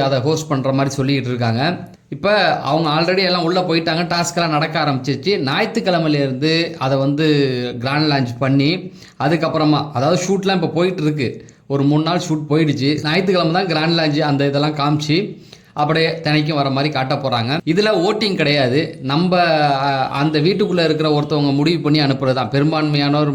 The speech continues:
முடிவு எடுத்து, அதாவது பெஸ்டா இருக்கிறவங்க யார் ஒழுங்கா இல்லையோ அவங்கள வெளில அனுப்புற மாதிரி சொல்லியிருக்காங்க. ரூல், விதிமுறைகள் கிடையாது. இதோடைய அல்டிமேட் கோல் என்னன்னு பார்த்தீங்கன்னா டாஸ்க் மட்டும்தான். டாஸ்க்கை வந்து வெறித்தனமா விளையாடணும் அப்படிங்கிறது தான். அது மட்டும் இல்லாம ஒரு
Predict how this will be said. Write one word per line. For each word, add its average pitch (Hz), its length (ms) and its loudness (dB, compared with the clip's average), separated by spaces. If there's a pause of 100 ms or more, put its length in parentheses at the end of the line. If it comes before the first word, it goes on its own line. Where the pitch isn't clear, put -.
முடிவு 139 260 0
எடுத்து, 120 340 -4
அதாவது 139 300 0
பெஸ்டா 143 360 -2
இருக்கிறவங்க 135 440 -2 (760)
யார் 160 220 2
ஒழுங்கா 151 300 4
இல்லையோ 139 220 2
அவங்கள 135 260 2
வெளில 135 200 0
அனுப்புற 120 300 -2
மாதிரி 120 220 0
சொல்லியிருக்காங்க. 117 440 -2 (300)
ரூல், 147 200 2 (120)
விதிமுறைகள் 135 600 2
கிடையாது. 123 420 0 (520)
இதோடைய 143 320 2
அல்டிமேட் 175 520 0
கோல் 147 240 4
என்னன்னு 135 240 0
பார்த்தீங்கன்னா 127 400 -2 (120)
டாஸ்க் 143 380 -2
மட்டும்தான். 120 460 -2 (480)
டாஸ்க்கை 175 420 0
வந்து 156 220 0
வெறித்தனமா 151 640 0
விளையாடணும் 123 480 -2
அப்படிங்கிறது 110 480 -2
தான். 135 160 -2
அது 117 200 0
மட்டும் 127 300 0
இல்லாம 123 400 0
ஒரு 123 120 0